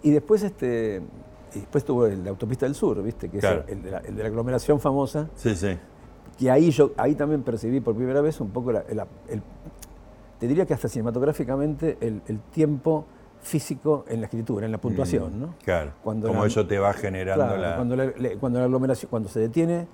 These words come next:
Speaker 1: los párrafos son largos
Speaker 2: Sí.
Speaker 1: y la puntuación es larga, es extensa, y de cuando empieza la autopista, empieza a funcionar, a marchar, a marchar,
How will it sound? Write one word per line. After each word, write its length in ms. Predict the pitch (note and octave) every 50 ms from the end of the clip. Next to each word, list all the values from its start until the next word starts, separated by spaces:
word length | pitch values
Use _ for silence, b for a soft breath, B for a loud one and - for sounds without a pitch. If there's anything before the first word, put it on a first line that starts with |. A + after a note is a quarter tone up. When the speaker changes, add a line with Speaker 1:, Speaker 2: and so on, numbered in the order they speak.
| B B B B -
Speaker 1:
los 120 | - A#2
párrafos 360 | - - B2 B2 A2+ F#2+ A2+ G#2
son 160 | C3+ C3+ D3+
largos 560 | F3 F3 E3 D#3 D3+ C#3 C#3 C#3+ C#3 - -
Speaker 2:
Sí. 160 | - - - F#2+ F#2 F2+ E2+
Speaker 1:
y 180 | A#2 A#2 A2
la 120 | G2+ G#2+ G#2+
puntuación 440 | - A2+ G2+ F#2 G2+ - B2+ A#2 A2+
es 180 | G2+ F#2+ - -
larga, 280 | A2 C#3+ C#3+ C3 B2
es 100 | G#2+ -
extensa, 420 | B2 - - - D#3 D#3+ D3 - C#3+
y 40 |
de 40 | A#2+
cuando 220 | G2+ A#2 A2 A2 A2+
empieza 380 | A#2 B2+ A#2 - C3+ B2 A2+ B B B B B B G#2+
la 100 | G#2+ A2
autopista, 520 | A2+ A2+ - A2+ G#2+ - C#3 A2 - G#2+
empieza 260 | G#2 G#2+ A2 - B2
a 20 | G#2
funcionar, 340 | A#2 C3+ A2 A2 C#3+ C#3+ C3
a 60 | B2
marchar, 280 | A#2+ A#2 G#2 - C#3 C3+
a 40 |
marchar, 400 | C3+ C#3 C3 B2 D#3 E3+ E3 F3